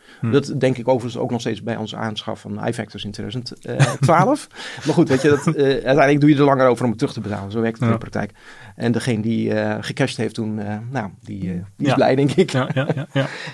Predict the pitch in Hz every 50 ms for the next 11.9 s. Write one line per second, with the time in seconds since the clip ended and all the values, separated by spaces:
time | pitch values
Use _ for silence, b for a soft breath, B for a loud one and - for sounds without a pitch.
0 | B B B - 139 139 135 135 135 131 143 143 139 135 135 - - 156 156 120
1 | - - 170 147 - - - 143 131 120 110 107 113 123 110 104 101 - 113 104
2 | 117 123 127 - 131 127 127 123 123 127 123 127 - 135 123 131 120 113 113 120
3 | 117 - - 113 110 104 104 117 131 165 170 139 113 123 - - - - 147 131
4 | 107 98 87 101 - - _ _ b b b b b b b - - 123 123 120
5 | - - 175 190 170 131 113 110 110 120 113 117 127 131 127 - 113 101 113 110
6 | 107 - 117 107 104 104 104 - - - 156 139 - - - 110 107 107 - -
7 | _ - - - 175 - - - 107 101 117 120 95 - - 127 120 139 170 185
8 | 160 120 - - - - 104 117 110 104 104 - 104 - 110 113 - 117 113 117
9 | 123 120 120 - B B B B B B B 131 131 117 123 117 113 - 113 120
10 | 110 - - 117 117 110 127 147 170 165 131 120 117 - 147 151 156 143 120 113
11 | 107 104 - - - 104 104 - - 113 107 113 101 101 113 110 107